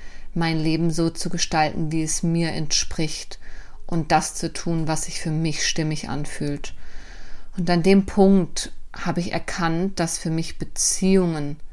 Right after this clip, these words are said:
neben all der Freiheit, die in unserer Gesellschaft so hoch geschätzt wird, dass für mich Beziehungen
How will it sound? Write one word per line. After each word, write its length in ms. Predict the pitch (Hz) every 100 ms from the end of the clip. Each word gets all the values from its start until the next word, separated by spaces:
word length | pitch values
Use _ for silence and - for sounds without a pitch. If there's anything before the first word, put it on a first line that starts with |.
| - - -
neben 260 | 165 170 180
all 180 | - 240
der 140 | 180
Freiheit, 800 | - - 170 165 185 185 156 -
die 60 | 151
in 100 | 151
unserer 280 | 165 -
Gesellschaft 760 | 151 156 160 160 - 175 - -
so 240 | 170 160 - -
hoch 360 | 185 190 180 -
geschätzt 600 | 180 - 175 - - -
wird, 280 | 143 - - - - - - - -
dass 180 | 165
für 80 | 175
mich 240 | 165 - -
Beziehungen 880 | - - - 190 180 170 156 147